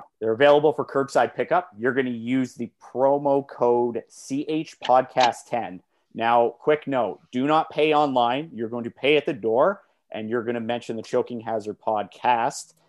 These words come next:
as well. You're gonna give them the code C H podcast ten. You're gonna get ten percent off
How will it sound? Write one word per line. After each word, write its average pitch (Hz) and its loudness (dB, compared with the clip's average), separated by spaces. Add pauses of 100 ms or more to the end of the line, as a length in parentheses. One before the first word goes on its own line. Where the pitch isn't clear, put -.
(180)
as 104 -8
well. 107 0
You're 107 -6
gonna 110 -10
give 110 -2
them 110 -10
the 104 -10
code 104 -4
C 139 -10
H 135 -6
podcast 120 -2
ten. 160 -8 (260)
You're 110 -10
gonna 113 -2
get 110 -8
ten 120 -8
percent 113 -6
off 104 -4